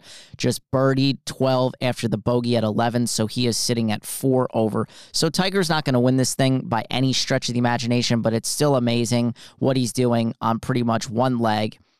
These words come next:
after going, you know, fourteen months without playing. So, all right, back to baseball. Like I was saying, they're de-, debuting this whole PitchCom system, they're calling it,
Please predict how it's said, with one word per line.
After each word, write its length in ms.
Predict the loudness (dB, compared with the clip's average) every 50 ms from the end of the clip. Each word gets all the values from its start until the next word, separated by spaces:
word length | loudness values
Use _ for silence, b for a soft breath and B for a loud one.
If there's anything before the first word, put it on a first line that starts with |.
| _ _ _ _ -4
after 400 | -2 -2 -2 -2 -2 -2 -2 0
going, 480 | 2 2 2 4 4 2 2 0 -2 -4 _ _ _ _ _ _
you 120 | -2 0 0
know, 120 | 0 0
fourteen 460 | -2 -2 -2 -2 -2 -2 -4 -4 -4
months 260 | -2 -2 -2 -2 -4
without 260 | -4 -4 -4 -4 -6 -6
playing. 340 | -8 -6 -6 -6 -6 -4
So, 260 | -4 -2 -2 -2 -4 -6 B B B B B B
all 80 | B 0
right, 180 | 0 0 -2
back 220 | -2 -2 -2 -2 -4
to 80 | -4 -2
baseball. 360 | 0 0 -2 0 0 0 0
Like 160 | 2 0 0
I 40 | 0
was 140 | -2 0 0
saying, 300 | 0 2 2 2 2 2
they're 200 | 2 2 0 0
de-, 220 | 0 -2 -4 -4 _ -2
debuting 560 | -2 -2 0 2 2 2 4 4 2 0 -2 b b b b b b -2
this 260 | -2 -2 -2 -2 -4
whole 420 | -2 0 2 2 2 2 0 -2 _ _ _ _ _ _ _ _ _ -8 -2
PitchCom 600 | -2 -2 -2 -2 -6 -2 0 0 2 2 0 0
system, 460 | -2 -2 -2 -2 -2 0 0 0 2 2
they're 100 | 2 0
calling 440 | 0 2 2 4 4 4 2 2
it, 140 | 2 2 0